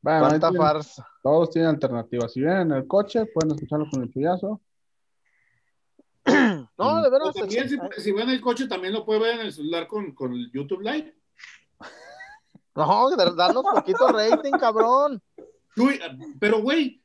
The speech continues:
Speaker 3: es que a, a lo que voy es, con ustedes, tiene que ser por la aplicación, porque en el local ya no se escucha, ¿o sí?
Speaker 2: ¿Cómo no? En la
Speaker 3: ¿Cuál?
Speaker 2: ciento uno punto cinco, acá en Jalisco, en F M.
Speaker 3: Yo buscándolos en el A M, en el diez diez.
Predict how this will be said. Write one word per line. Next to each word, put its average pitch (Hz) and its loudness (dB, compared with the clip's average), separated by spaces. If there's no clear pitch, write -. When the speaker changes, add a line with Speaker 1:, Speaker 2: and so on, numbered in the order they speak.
Speaker 3:
es - -4
que 285 -6
a, 226 -6
a 226 -2
lo 247 0
que 247 -6
voy 294 0
es, 311 -4
con 220 2
ustedes, 262 -4
tiene 269 -4
que 277 -6
ser 262 -4
por 294 -8
la 254 -4
aplicación, 240 -6
porque 247 4
en - 0
el 330 -18
local 302 -12
ya 302 -4
no 302 -4
se 277 -8
escucha, 330 -8
¿o 233 -6
sí? 247 -10
Speaker 2:
¿Cómo 160 0
no? 320 2
En 147 -6
la 165 0
Speaker 3:
¿Cuál? 262 0
Speaker 2:
ciento 247 2
uno 262 2
punto 262 -2
cinco, 294 -6
acá 135 -4
en 170 -2
Jalisco, 240 -2
en 143 -6
F 202 0
M. 269 -2
Speaker 3:
Yo 180 -2
buscándolos 220 0
en 190 -4
el 185 0
A 220 0
M, 220 -2
en 190 -4
el 170 -6
diez 214 0
diez. 208 -2